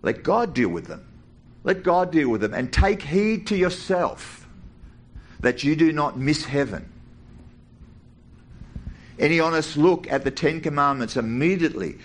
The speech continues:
makes us aware of our lack and our need for God. The Ten Commandments were given, well, sorry, the Ten Commandments were not given to make us righteous. In fact, the Ten Commandments show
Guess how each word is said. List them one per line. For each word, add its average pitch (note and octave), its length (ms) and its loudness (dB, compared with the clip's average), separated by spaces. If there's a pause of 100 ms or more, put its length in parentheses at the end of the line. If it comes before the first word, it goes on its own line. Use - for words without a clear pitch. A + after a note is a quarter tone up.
(240)
makes D#3 400 0
us D3 240 0
aware A#2+ 580 2
of A2 160 -2
our G2 240 -2
lack B2+ 500 -2 (640)
and C3 240 0
our A#2+ 180 0
need B2+ 340 -2
for B2+ 140 -6
God. F#2+ 420 -2 (240)
The - 80 0
Ten F#3 240 2
Commandments D#3+ 840 0 (160)
were B2+ 140 4
given, D#3 520 2 (120)
well, A#2 120 4
sorry, B2+ 280 2
the B2 80 -2
Ten F3 200 -2
Commandments E3 500 0
were C#3 100 2
not E3+ 320 2
given C3+ 400 2 (220)
to C#3+ 120 2
make C#3 320 0
us B2 240 -2
righteous. - 800 -2 (680)
In B2+ 100 -2
fact, D3+ 300 2
the D3 60 0
Ten D#3+ 280 0
Commandments C#3 680 0
show D#3+ 480 0